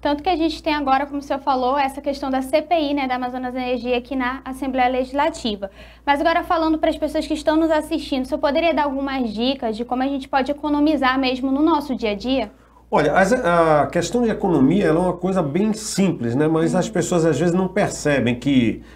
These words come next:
Speaker 2: uma, uma lâmpada acesa sem necessidade, um,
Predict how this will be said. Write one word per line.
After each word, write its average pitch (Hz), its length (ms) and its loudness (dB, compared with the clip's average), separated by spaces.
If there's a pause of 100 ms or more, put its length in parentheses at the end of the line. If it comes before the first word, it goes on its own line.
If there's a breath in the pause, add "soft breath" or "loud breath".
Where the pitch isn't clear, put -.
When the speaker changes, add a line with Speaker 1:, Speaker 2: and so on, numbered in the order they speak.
(360 loud breath)
Speaker 2:
uma, 139 840 4 (160)
uma 139 320 0
lâmpada 160 640 4
acesa 160 540 2
sem 160 180 0
necessidade, 120 960 2
um, 131 800 0